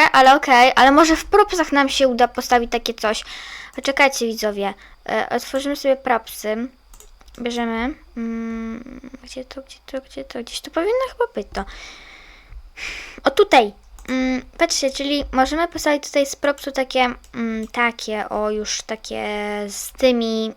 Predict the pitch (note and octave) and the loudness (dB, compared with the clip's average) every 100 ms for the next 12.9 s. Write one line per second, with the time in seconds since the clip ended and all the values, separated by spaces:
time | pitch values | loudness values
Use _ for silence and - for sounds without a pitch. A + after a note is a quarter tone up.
0 | - A3 A3 A#3 A3+ A#3+ A#3 - A3 G3 | -10 -10 -6 -4 0 0 -2 -6 -6 -6
1 | G3+ A#3 - - - - - - - C4 | -4 -6 -8 -20 -18 -14 -14 -14 2 6
2 | C4 B3+ C#4 D4+ D4+ B3+ A#3+ C4 D4 D#4+ | 6 4 0 2 0 2 2 0 0 -2
3 | E4 - - - C4 B3+ B3+ A#3+ - - | -4 -6 -14 -14 -14 -8 -6 -8 -12 -14
4 | C#4 C4 - - A3 G3 G3+ - - _ | -12 -12 -12 -10 -8 -8 -10 -16 -20 _
5 | _ - - G#2 G2+ - - - - - | _ -20 -14 -12 -12 -16 -20 -20 -20 -20
6 | _ - _ - _ _ A#3 - A#3 B3+ | _ -20 _ -20 _ _ -20 -6 0 0
7 | C4+ A#3+ - A#3 A3+ A#3+ A#3+ A#3 A#3 A#3 | 0 -4 -4 -10 -8 -6 -8 -10 -12 -10
8 | - - - - - - G#3 G3+ _ _ | -10 -10 -14 -16 -20 -14 -14 -14 _ _
9 | _ _ - _ - A#3 G3+ - A#3+ C4+ | _ _ -20 _ -10 -8 -8 -10 -8 -6
10 | C4 B3 C4 C#4 C#4 C4 B3+ - - - | -6 -6 -10 -12 -6 -6 -6 -16 -20 -14
11 | B3 B3+ - B3+ B3+ C4 A#3 G3 F#3+ F#3+ | -6 -4 -4 -8 -8 -8 -6 -8 -10 -14
12 | - - - _ - G3+ F#3+ _ | -18 -20 -20 _ -12 -10 -10 _